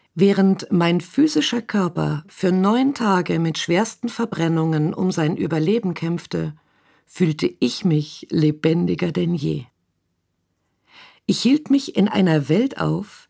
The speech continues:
die jenseits all meiner menschlichen Vorstellungen lag, tauchte in Wirklichkeiten ein, die ich nie für möglich gehalten hatte, und fand dadurch mich selbst.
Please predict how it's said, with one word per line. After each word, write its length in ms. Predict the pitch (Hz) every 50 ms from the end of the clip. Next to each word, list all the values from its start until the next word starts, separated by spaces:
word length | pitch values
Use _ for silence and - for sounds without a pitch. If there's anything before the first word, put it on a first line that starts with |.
| _ _
die 220 | - 147 151 180 175
jenseits 880 | 165 151 156 202 220 240 226 220 208 185 160 147 160 165 - - - - _ -
all 280 | - 190 202 220 226
meiner 320 | 208 202 196 196 190 190 185
menschlichen 640 | 180 175 170 180 185 - - - - - - 175 165
Vorstellungen 840 | - - 185 170 165 - - 170 160 156 156 160 156 151 160 160
lag, 360 | 143 151 156 151 160 151 - - - _ _ _ _ _ _ _ _ _ _ _ _ _ _ _ _ - - - _ _ _ -
tauchte 380 | - 202 254 262 - - 247
in 320 | 208 196 196 190 151 135 160
Wirklichkeiten 720 | 226 269 262 - 269 - - - 233 220 214 214 - 214
ein, 480 | - - 185 190 196 202 202 202 208 208
die 140 | - 208 -
ich 200 | 170 - - 165
nie 360 | 190 202 202 220 247 262 269
für 180 | - - 226 202
möglich 380 | 202 214 226 - 170 156 -
gehalten 480 | - 196 156 170 180 175 - 180 156 156
hatte, 340 | 185 - - 190 180 175 180 _ _ _ _ _ _ _ - - - - - _
und 200 | - 202 190 -
fand 420 | - - 180 175 175 180 175 - -
dadurch 680 | 160 156 156 156 - 165 170 175 175 - - - -
mich 240 | 185 175 165 - -
selbst. 640 | - - - 175 - - - - - - - -